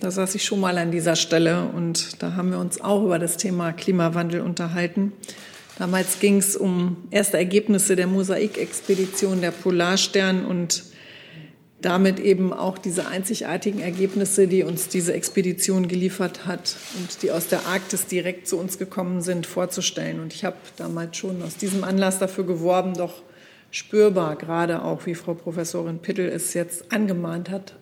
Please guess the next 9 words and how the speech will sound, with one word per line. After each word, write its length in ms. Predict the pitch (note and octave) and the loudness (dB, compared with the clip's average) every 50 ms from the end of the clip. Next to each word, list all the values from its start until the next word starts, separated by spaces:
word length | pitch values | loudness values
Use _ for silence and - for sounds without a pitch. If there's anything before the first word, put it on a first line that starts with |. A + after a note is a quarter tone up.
| - _ _ _ - | -20 _ _ _ -6
in 160 | - A3 G3 | -4 -2 0
den 220 | F#3 F#3 F3 - | 0 0 -2 -2
Ausbau 420 | - E3 G3 G3+ G3 - - F#3 F3 | -2 -2 0 0 0 0 0 0 0
von 180 | F3+ G3 F#3+ | 0 -2 -2
Technologien 720 | F3 - F#3 F#3 G#3 G3+ F#3 F#3 F3+ E3+ F3 F#3+ F#3+ F#3+ F3+ | 0 -2 -2 -2 -2 0 0 0 0 0 0 2 2 2 2
und 120 | E3+ E3+ | 0 0
Ansätzen 500 | - F#3+ F#3 F3+ F#3+ F#3 F#3+ - G3 F3 | -2 -2 0 2 0 0 0 -2 -4 -4
zu 140 | - - - | -4 -6 -4
investieren, 840 | - F3+ E3+ F3 F3 F3 - - - G#3 G3+ G3+ G3+ G#3 G3+ G3+ | -4 -4 -4 -4 -4 -6 -6 -8 -4 0 0 0 2 2 0 -2